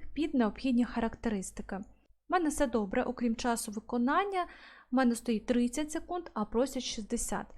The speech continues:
Це все налаштовується на стороні хостингу. Можна не звернути увагу і натиснути на кнопку "Продовжити", але я все ж таки рекомендую виправити.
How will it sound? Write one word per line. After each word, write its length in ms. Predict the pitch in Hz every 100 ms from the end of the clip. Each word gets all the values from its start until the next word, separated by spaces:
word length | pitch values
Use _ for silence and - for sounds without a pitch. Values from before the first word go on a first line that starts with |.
| - -
Це 160 | 349 381
все 240 | - 311
налаштовується 880 | 311 220 202 - - 277 311 302 220
на 200 | 208 254
стороні 440 | - 220 202 220
хостингу. 720 | 240 - 220 202 - 185 180 - - - - -
Можна 340 | 277 330 269
не 200 | 233 285
звернути 480 | 262 226 220 208 226
увагу 380 | 233 277 320 311
і 40 |
натиснути 520 | 269 262 254 247 240 233
на 100 | 220
кнопку 340 | 220 214 220
"Продовжити", 640 | - 214 220 214 214 214 -
але 200 | 226 294
я 80 | 370
все 200 | - 269
ж 100 | 233
таки 180 | -
рекомендую 460 | 208 208 202 208 233
виправити. 600 | 208 202 - 180 - 240